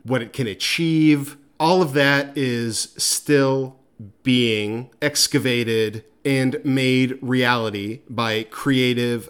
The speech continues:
men and women willing to explore that uncharted frontier.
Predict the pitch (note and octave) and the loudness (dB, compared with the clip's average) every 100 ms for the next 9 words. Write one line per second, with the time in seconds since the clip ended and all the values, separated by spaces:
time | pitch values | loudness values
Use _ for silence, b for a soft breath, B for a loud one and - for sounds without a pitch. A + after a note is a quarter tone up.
0 | - A2+ A#2+ C3+ C3+ A#2+ A2+ A2+ A2+ A2+ | -8 -4 -2 0 0 0 -4 -4 -6 -8
1 | b b C3 F#3 F3+ F3+ F3 F3 D#3 F3 | b b 2 4 6 4 4 2 2 2
2 | D#3 - - C#3+ C3 B2 B2 C3 B2+ - | 4 2 -2 0 0 2 2 0 -4 -6
3 | A#2+ B2 C#3 C3+ C3 - C3+ B2+ A#2+ A2+ | -4 -4 -4 -2 -2 -2 -2 -2 -2 -2
4 | A2 A2 _ - - A#2+ A2+ - G#2+ D2+ | -4 -10 _ -12 -6 -6 -6 -10 -10 -10
5 | - | -16